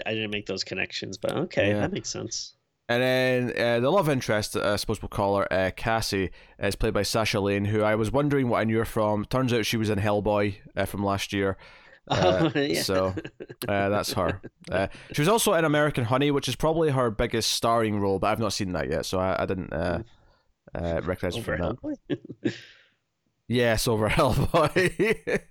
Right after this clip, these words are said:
Speaker 1: <laughs>
Speaker 2: It had critical acclaim, Tim.
Speaker 1: Hellboy.
Speaker 2: No, American Honey had critical
Speaker 1: <laughs>
Speaker 2: acclaim.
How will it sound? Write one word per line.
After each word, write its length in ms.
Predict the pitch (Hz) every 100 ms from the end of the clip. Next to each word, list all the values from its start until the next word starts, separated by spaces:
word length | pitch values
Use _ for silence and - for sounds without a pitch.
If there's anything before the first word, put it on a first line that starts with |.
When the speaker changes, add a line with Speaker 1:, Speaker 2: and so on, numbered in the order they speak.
| -
Speaker 1:
<laughs> 1300 | - 123 135 - - 349 - - - - - - -
Speaker 2:
It 80 | 131
had 280 | 160 151 147
critical 460 | 208 208 214 190
acclaim, 580 | 165 - 185 180 123 101 - _ _
Tim. 340 | - 104 120 131 _ -
Speaker 1:
Hellboy. 420 | 135 123 - 107 - _ _ _ - -
Speaker 2:
No, 380 | 147 175 113 -
American 400 | - 131 165 190
Honey 260 | 139 175 160
had 220 | 143 135
critical 500 | - 180 180 - 175
Speaker 1:
<laughs> 100 | 165
Speaker 2:
acclaim. 580 | - - 165 151 139 135